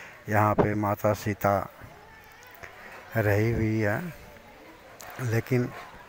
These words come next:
इतिहास बताता है, जो यहाँ पे लव कुश, ये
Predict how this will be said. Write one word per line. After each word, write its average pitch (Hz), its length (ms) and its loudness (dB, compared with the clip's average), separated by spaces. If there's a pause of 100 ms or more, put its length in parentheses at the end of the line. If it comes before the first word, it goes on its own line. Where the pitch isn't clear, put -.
(720)
इतिहास 120 540 2
बताता 113 560 2
है, 110 260 0 (1800)
जो 131 120 4
यहाँ 127 320 6
पे 135 240 0
लव 123 340 4 (100)
कुश, 117 200 -4 (2000)
ये 139 140 6